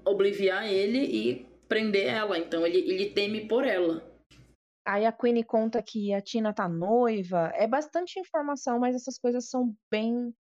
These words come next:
Speaker 2: legais, porque explica um pouco da Tina tá meio afastada do Newt.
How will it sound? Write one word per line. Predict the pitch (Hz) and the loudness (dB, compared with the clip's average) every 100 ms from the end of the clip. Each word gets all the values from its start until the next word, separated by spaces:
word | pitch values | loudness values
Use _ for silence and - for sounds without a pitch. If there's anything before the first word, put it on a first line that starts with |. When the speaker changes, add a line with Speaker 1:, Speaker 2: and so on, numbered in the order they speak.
| _ _ 226 | _ _ 0
Speaker 2:
legais, | 240 247 214 196 196 | 2 2 2 0 -2
porque | 220 208 233 | -2 2 2
explica | - 254 294 311 | 0 0 0 0
um | 320 | 0
pouco | 285 247 247 | 2 2 2
da | 226 | 0
Tina | 233 - 214 208 | 0 -4 -4 -2
tá | 220 214 | -2 -2
meio | 208 208 | 0 -2
afastada | - 214 - 202 196 196 | -2 -4 -4 -2 -2 -2
do | 196 196 | -4 -4
Newt. | 190 302 | -2 -4